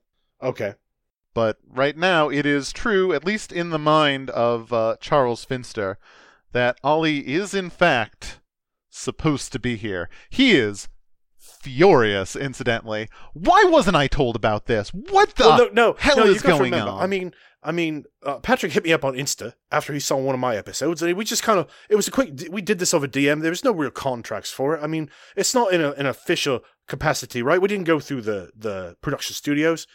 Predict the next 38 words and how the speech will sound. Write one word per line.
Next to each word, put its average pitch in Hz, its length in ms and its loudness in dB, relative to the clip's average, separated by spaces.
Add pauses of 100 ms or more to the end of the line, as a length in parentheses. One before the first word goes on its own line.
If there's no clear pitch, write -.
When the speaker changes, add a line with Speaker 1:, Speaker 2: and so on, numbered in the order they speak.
(360)
Speaker 1:
Uh, 147 160 -4
it's 180 100 -2
just - 140 -2
something 175 240 0
we 156 80 -4
thought 156 180 0
would 117 100 -8
be 101 100 -10
fun. 165 320 0 (520)
You 127 80 -6
know, 127 100 -2
Patrick 190 340 -2
fancied 160 340 0
himself 135 280 -2
a 117 60 -16
bit 123 160 -6
of 123 100 -4
a - 20 -10
survivor 110 440 -4
anyway, 165 340 2
so 151 300 0 (240)
it's, 220 180 0
it, 196 240 6
it - 160 -4
works, 220 260 8
it 196 120 2
works 240 200 6
out 180 140 2
perfectly 170 460 4
for 131 100 -6
him 160 160 0
to 139 80 -6
be 143 80 2
able 117 140 2
to - 40 -18
try 151 220 2
this 123 180 -4
out 165 220 4